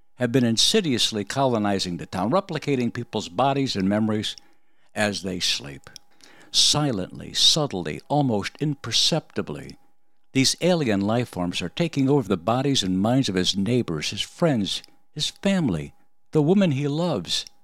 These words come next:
Becky Driscoll, and the world as they both know it. The pod people or replicants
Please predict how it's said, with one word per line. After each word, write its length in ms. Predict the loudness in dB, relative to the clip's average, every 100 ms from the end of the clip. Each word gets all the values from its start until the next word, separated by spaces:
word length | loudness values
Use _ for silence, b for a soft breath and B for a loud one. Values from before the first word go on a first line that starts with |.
| -6
Becky 260 | -4 -2 -2
Driscoll, 460 | 0 0 -2 -6 -8 -20 -20 -20 -20 -20 -6
and 200 | 0 2
the 100 | 4
world 400 | 4 4 4 2
as 200 | -2 0
they 120 | -2
both 400 | 0 0 0 0
know 220 | -2 -2 -4
it. 120 | -12 -18 -20 -20 -20 b b b -10
The 60 |
pod 300 | -2 0 2
people 260 | 2 2 2
or 100 | 2
replicants 720 | 2 0 -2 -4 -2 -2 -6